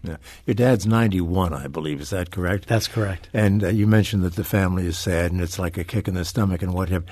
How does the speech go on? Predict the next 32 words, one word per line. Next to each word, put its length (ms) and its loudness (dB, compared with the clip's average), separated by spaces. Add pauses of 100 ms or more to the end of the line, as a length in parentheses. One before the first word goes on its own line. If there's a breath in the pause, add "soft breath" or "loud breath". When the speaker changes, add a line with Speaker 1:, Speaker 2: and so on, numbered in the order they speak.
(140 loud breath)
Speaker 1:
How 180 6
about 280 4
him 280 2
specifically? 800 -10 (420 loud breath)
Speaker 2:
Well, 220 6
unfortunately, 840 2
uh, 360 0 (200)
you 120 -2
know, 160 -2
he's, 480 -2
uh, 160 0
had 280 -2
a 100 -2
stroke, 440 -4
and 200 -4
he's, 360 -2
um, 360 -6 (200)
in 140 -4
a, 240 -6
in 220 -6
a 100 -6
Delmar 380 -4
Garden 320 -4
South 420 -6
in 140 -6
a 240 -8
nursing 320 -4
home 240 -4
and 100 -4
that. 280 -6
But, 260 -8
uh, 140 -4